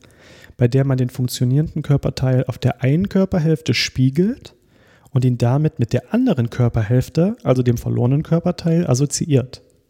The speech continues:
Auch der Einsatz von Prothesen scheint einen Einfluss zu haben, da zum einen der Körperteil zumindest visuell da ist und zum anderen, da das Gehirn gezwungen ist,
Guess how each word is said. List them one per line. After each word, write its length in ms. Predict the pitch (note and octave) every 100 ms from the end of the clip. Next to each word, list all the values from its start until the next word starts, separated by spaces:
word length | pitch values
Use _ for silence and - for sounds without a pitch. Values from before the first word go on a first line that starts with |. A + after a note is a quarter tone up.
| _ _ _ _ _ _ _ _ _
Auch 160 | - C3+
der 120 | D#3+
Einsatz 340 | D3+ F3+ D#3 -
von 160 | C#3
Prothesen 560 | - B2+ - F#3 B2 A#2
scheint 320 | - A#2 A#2+
einen 140 | B2+
Einfluss 420 | D3+ D3+ - A#2+ -
zu 180 | A#2+
haben, 400 | G2+ A#2 B2 B2 - -
da 140 | A#2
zum 180 | - B2
einen 320 | B2+ C3 D#3
der 120 | C#3
Körperteil 600 | - C#3 D3 - B2+ B2+
zumindest 400 | - B2+ A#2 -
visuell 360 | C3+ C3 A#2+ A#2
da 300 | A2 G#2 A2
ist 420 | D3+ G3+ - -
und 180 | D3 -
zum 160 | A#2 -
anderen, 440 | A#2+ C#3 E3 F#3+
da 100 | C3+
das 180 | A#2 -
Gehirn 280 | B2 C3+ C3+
gezwungen 500 | B2 - - E3 F#3
ist, 300 | D#3+ -